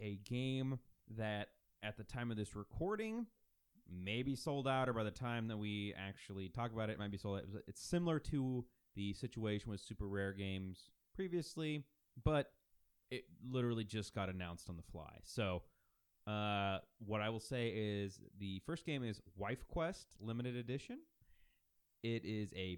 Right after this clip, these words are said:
P S four exclusive. It was released exclusively at PlayAsia,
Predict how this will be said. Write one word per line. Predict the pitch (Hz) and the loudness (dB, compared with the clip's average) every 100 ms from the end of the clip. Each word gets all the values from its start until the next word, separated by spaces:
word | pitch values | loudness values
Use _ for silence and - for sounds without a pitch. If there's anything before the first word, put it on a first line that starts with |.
| - | -2
P | 113 | -2
S | 131 | -2
four | - 127 135 | -2 -4 -4
exclusive. | - - 127 101 - 160 262 - - _ _ _ _ _ _ - | -4 -6 0 0 0 -4 -4 -12 -20 _ _ _ _ _ _ -4
It | 117 | -2
was | 110 110 107 98 | 0 0 0 0
released | 104 104 113 - | -2 0 -2 -4
exclusively | 104 - 127 127 131 123 135 127 | -10 -4 -4 -2 -4 -4 -2 0
at | 113 113 - - | 0 -2 0 -2
PlayAsia, | 120 147 110 92 95 110 170 | 0 0 2 0 0 -2 -4